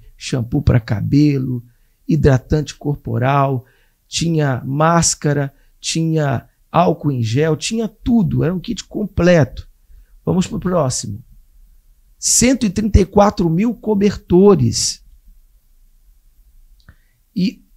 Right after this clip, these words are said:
oito vírgula sete mil recebendo alimentos não perecíveis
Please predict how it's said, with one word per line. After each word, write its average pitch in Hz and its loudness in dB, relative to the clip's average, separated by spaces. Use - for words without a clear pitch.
oito 233 0
vírgula 185 0
sete 175 -2
mil 151 0
recebendo 147 2
alimentos 139 0
não 143 -2
perecíveis 170 0